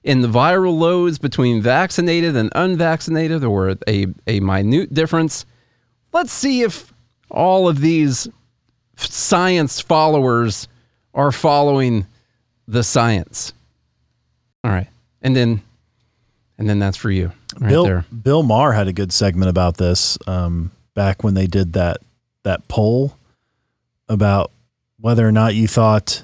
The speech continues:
Speaker 2: if you contracted covid, what your chances of hospitalization and death were. And he was calling out all the Democrats.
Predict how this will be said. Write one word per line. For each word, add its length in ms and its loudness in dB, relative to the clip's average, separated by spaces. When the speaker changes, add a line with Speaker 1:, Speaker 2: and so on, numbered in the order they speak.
Speaker 2:
if 220 -4
you 300 0
contracted 580 0
covid, 420 2
what 140 0
your 100 0
chances 400 0
of 100 0
hospitalization 720 0
and 120 0
death 260 0
were. 260 0
And 120 -2
he 120 6
was 160 2
calling 320 2
out 140 2
all 100 2
the 80 -4
Democrats. 760 -4